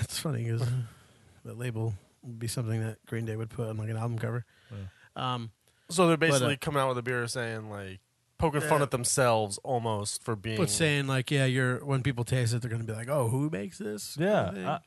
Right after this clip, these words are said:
Speaker 2: I'm a
Speaker 3: Right.
Speaker 2: fan of it, man. I love their beer.
Speaker 1: You love Magic Hat Number Nine.
Speaker 2: I
Speaker 1: It's
Speaker 2: do.
Speaker 1: your
Speaker 2: Number
Speaker 1: go-to.
Speaker 2: Nine is my go-to. But they are the
Speaker 3: But
Speaker 2: Green
Speaker 3: the,
Speaker 2: Day
Speaker 3: but the
Speaker 2: beer.
Speaker 3: thing, the thing is, like, they've kinda almost gotten too big for, like, the quote-unquote craft beer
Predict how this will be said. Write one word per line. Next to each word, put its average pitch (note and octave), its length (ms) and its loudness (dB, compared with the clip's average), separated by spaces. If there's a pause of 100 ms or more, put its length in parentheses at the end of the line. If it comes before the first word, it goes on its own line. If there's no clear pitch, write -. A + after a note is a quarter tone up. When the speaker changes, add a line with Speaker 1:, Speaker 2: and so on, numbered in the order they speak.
(120)
Speaker 2:
I'm F3 200 0
a F3 40 -4
Speaker 3:
Right. A2 100 -6
Speaker 2:
fan G3+ 200 0
of G3+ 120 -2
it, - 40 -10
man. C3 160 -2
I D3+ 40 -2
love F3+ 220 -4
their C#3+ 100 -6
beer. A#2 320 -8 (160)
Speaker 1:
You C#3+ 120 -2
love F#3+ 200 0
Magic B2+ 240 -2
Hat C3 140 -2
Number C3 160 -4
Nine. C3 200 0
Speaker 2:
I C#3 40 -4
Speaker 1:
It's C#3+ 40 -6
Speaker 2:
do. D3+ 60 -4
Speaker 1:
your C#3+ 60 -2
Speaker 2:
Number E3+ 180 6
Speaker 1:
go-to. C3+ 240 6
Speaker 2:
Nine C3+ 120 -10 (140)
is C#3 160 -2
my B2 120 -2
go-to. B2 400 -4 (960)
But C3 100 4
they B2+ 120 6
are B2+ 160 8
the B2 80 2
Speaker 3:
But A#2+ 80 4
Speaker 2:
Green A#2+ 160 4
Speaker 3:
the, B2 60 2
Speaker 2:
Day A#2+ 80 2
Speaker 3:
but E3 140 4
the D3 100 2
Speaker 2:
beer. A#2 80 -2
Speaker 3:
thing, E3 220 2
the C#3+ 80 -8
thing C3 180 2
is, A#2 200 0
like, A2+ 220 0
they've B2 360 -2
kinda C#3 280 2
almost A#2+ 320 0
gotten A2 440 0
too B2+ 220 0
big A2 260 -2
for, - 120 -12
like, G2+ 200 -8
the G2+ 80 -12
quote-unquote G#2 600 -6
craft - 540 -6
beer G2 440 -10